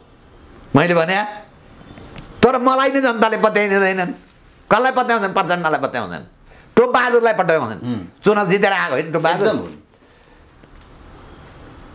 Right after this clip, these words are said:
Speaker 1: चुनाव जितेर आयो। कस्ता मान्छेलाई हामी नेपाली जनताले भोट हाल्दा रहेछौँ?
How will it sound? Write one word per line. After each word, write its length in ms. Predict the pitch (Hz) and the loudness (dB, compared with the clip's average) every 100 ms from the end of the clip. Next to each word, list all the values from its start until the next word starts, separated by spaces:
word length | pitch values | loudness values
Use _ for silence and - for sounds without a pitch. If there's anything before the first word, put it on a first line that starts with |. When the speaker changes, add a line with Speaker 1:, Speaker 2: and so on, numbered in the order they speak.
| - | 0
Speaker 1:
चुनाव 240 | - 120 127 | 2 4 2
जितेर 220 | 139 180 | 2 2
आयो। 500 | 196 233 311 - 160 | 0 -2 -6 -2 0
कस्ता 180 | 170 196 | 2 0
मान्छेलाई 300 | 185 139 135 | 0 0 0
हामी 140 | 107 | -2
नेपाली 260 | 117 104 101 | -2 -2 -2
जनताले 300 | 101 92 92 | -2 -2 -2
भोट 160 | 80 | -4
हाल्दा 200 | 76 78 | -4 -4
रहेछौँ? 400 | 82 85 147 - | -4 -6 -8 -10